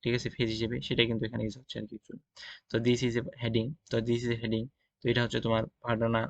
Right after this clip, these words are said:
ফন্ট ফ্যামিলিতে আছে এবং ফন্ট সাইজ দেওয়া আছে থার্টি, থার্টি দিয়ে না দিয়ে আমরা কমায় দিতে পারি যে টোয়েন্টি দিলাম, টোয়েন্টি দিলে একটু ছোট হয়ে গেলো, ঠিক আছে। আহ, কালার দেওয়া আছে ব্লু,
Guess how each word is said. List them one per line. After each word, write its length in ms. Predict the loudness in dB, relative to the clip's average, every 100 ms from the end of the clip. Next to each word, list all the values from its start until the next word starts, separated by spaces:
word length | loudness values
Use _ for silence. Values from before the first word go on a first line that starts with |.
| -8 _ _ _ _
ফন্ট 200 | -4 -2
ফ্যামিলিতে 360 | -2 -4 -2 -2
আছে 200 | -4 -4
এবং 180 | -2 -2 -2 -12 _ _ 0
ফন্ট 140 | 0
সাইজ 200 | 2 2
দেওয়া 160 | 4 2
আছে 100 | 0
থার্টি, 280 | -2 0 0 -2
থার্টি 220 | 0 0
দিয়ে 180 | 0 0
না 80 | 0 2
দিয়ে 140 | 2
আমরা 160 | 0 -2
কমায় 300 | -2 0 0
দিতে 160 | 0 -2
পারি 140 | -2 -2
যে 80 | -2
টোয়েন্টি 280 | -2 0 0
দিলাম, 180 | -2 -8 _ _
টোয়েন্টি 240 | -2 2 2
দিলে 120 | 2
একটু 140 | -2 -6
ছোট 160 | -6 -6
হয়ে 120 | -6
গেলো, 120 | -8 -2
ঠিক 120 | 0
আছে। 160 | 0 -4 -10 _ _ _ _
আহ, 180 | 0 2 4
কালার 240 | 6 6
দেওয়া 160 | 6 2
আছে 100 | 0
ব্লু, 180 | -2